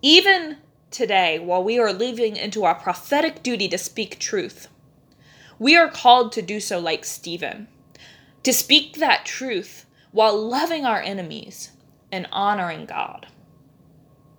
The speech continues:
I am reminded here so much of the Sermon on the Mount. "Blessed are the merciful,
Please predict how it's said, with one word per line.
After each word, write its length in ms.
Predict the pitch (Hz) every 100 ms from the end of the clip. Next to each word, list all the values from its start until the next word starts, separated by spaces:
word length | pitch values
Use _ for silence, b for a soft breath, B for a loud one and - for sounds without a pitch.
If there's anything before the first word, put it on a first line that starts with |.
| _ _ - -
I 120 | 233
am 140 | 277
reminded 420 | 254 226 233 226 208
here 260 | 220 185
so 200 | - 208
much 440 | 190 202 - - -
of 120 | 196
the 80 | 175
Sermon 480 | - 196 180 170 -
on 180 | 190 185
the 60 |
Mount. 420 | 170 165 - - - _ _ _ _ _ b b b b b b b
"Blessed 300 | - 220 247
are 160 | 294 302
the 80 | 277
merciful, 640 | 202 208 - 220 - -